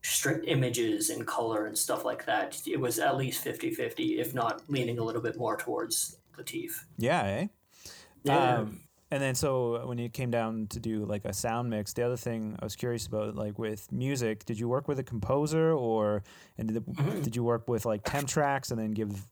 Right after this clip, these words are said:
Speaker 2: the composer, like, a temp track and then you want something like that, or were they giving you music early on?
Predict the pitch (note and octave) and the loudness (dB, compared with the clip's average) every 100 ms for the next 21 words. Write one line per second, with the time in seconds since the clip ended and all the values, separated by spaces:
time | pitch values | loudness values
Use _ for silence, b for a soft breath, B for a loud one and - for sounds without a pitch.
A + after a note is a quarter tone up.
0 | - B2 A#2+ G#2 G2+ G#2 G2 G2 - A#2 | -12 -8 -2 0 2 0 0 -2 -4 -6
1 | G#2+ A#2+ A2+ G#2+ A2 G2+ G2+ G2+ G2+ - | -4 -2 -2 -2 -4 -4 -2 -2 -4 -6
2 | - A#2 G#2 G2+ B2+ C3+ A#2 G#2+ G#2 G#2 | -8 -8 -6 -2 2 2 2 0 -2 -2
3 | G#2+ G2 G#2 G#2 G#2+ G#2+ G#2+ G2 B B | -2 -2 -2 -2 -2 -2 -4 -8 B B
4 | B B B - A2+ G#2 G#2 A#2+ C3 C3+ | B B B -2 0 0 0 2 2 2
5 | B2 | -4